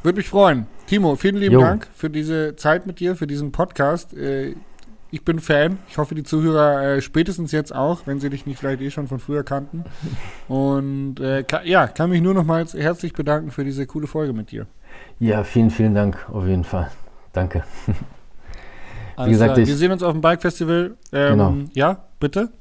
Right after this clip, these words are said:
Speaker 2: Ähm, ich wollte nur sagen, du, weißt du, ich, ich bin auch Fan zum Beispiel jetzt,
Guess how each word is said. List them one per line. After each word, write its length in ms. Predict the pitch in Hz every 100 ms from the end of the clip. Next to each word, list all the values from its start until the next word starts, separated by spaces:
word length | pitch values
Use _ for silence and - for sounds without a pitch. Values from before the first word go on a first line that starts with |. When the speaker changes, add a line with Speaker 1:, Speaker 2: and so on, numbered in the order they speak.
| - - - -
Speaker 2:
Ähm, 260 | 107 107 113
ich 100 | 95
wollte 140 | 110 113
nur 80 | 107
sagen, 180 | 107
du, 240 | 107 104 101 - - -
weißt 220 | 113 117 127
du, 40 |
ich, 200 | 127 -
ich 120 | 120
bin 120 | - 110
auch 100 | 107
Fan 260 | 113 110
zum 140 | 110 113
Beispiel 300 | 104 101 104
jetzt, 300 | 101 101